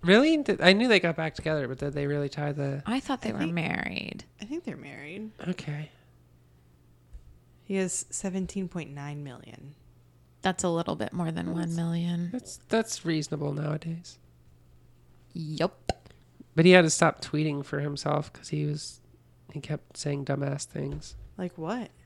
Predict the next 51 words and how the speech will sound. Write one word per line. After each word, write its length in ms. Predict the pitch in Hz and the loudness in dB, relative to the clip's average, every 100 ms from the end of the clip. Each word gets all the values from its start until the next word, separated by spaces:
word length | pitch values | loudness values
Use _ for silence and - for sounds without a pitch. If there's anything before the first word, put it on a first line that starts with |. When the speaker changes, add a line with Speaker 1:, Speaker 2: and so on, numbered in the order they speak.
| - _ - - | -20 _ -18 -12
Speaker 1:
I 120 | - | -6
don't 140 | 240 | -2
remember 480 | 196 151 147 151 143 | -2 -2 -4 -4 -4
specifics. 840 | - - 139 - 143 - 139 135 - | -6 -4 -2 0 0 0 0 0 0
And 320 | 147 147 147 | 0 0 0
this 200 | 170 - | 0 0
is 200 | 160 - | -2 -2
way, 400 | - 143 147 143 120 | 0 4 4 4 0
this 260 | - 165 160 | 0 0 2
is 200 | 143 117 | 0 -2
a 20 | |
long 380 | 120 135 143 143 | -2 2 2 2
time 260 | - 143 | 0 0
ago 180 | 135 135 | 2 0
in 120 | 135 | 0
Twitter 280 | 131 151 131 | -2 -2 -2
time. 440 | 123 139 139 139 - - - - - - - - - - - | -2 0 0 -2 -8 -16 -20 -20 -20 -20 -20 -20 -20 -16 0
It 80 | 151 | 2
was, 180 | 151 143 | 4 4
like, 380 | 143 135 - - | 4 2 -2 4
not 220 | 156 139 | 6 6
Me 160 | 131 131 | 2 -2
Too 240 | - 135 | 0 -2
shit 380 | 127 123 127 - - - | 0 -2 -2 -2 -8 -6
or, 180 | 131 | -2
like, 360 | 131 131 123 - | 0 0 0 0
you'll 100 | 139 | 0
get 160 | 131 - | -2 -4
fired 380 | 135 127 123 | -2 0 -2
shit. 320 | - 127 127 - | -2 -2 -2 0
It 40 | |
was 160 | 135 131 | -2 0
more 160 | 131 | -2
just 200 | 127 127 | -2 -2
like, 180 | 135 127 - - - - 151 - - - | -2 -2 -6 -20 -20 -20 -20 -20 -18 -8
"Why 140 | 135 | 0
are 40 | 160 | 2
you 100 | 175 | 2
being 180 | 180 185 | 2 2
so 160 | - | 2
dumb?" 540 | 185 143 135 165 131 135 - - | 0 2 2 2 0 -6 -16 -16
And 140 | - 147 | -6 -2
he's 160 | 143 | 0
like, 120 | 147 - | -2 -4
"Fine, 440 | - 135 165 127 | -2 0 2 0
fuck 280 | - 156 - | -2 -2 0
you. 140 | 151 139 | 0 2
I'll 80 | 123 | 2
hire 240 | 143 143 | 0 0
someone 320 | - 143 139 | 0 -2 0
to 140 | 135 | -2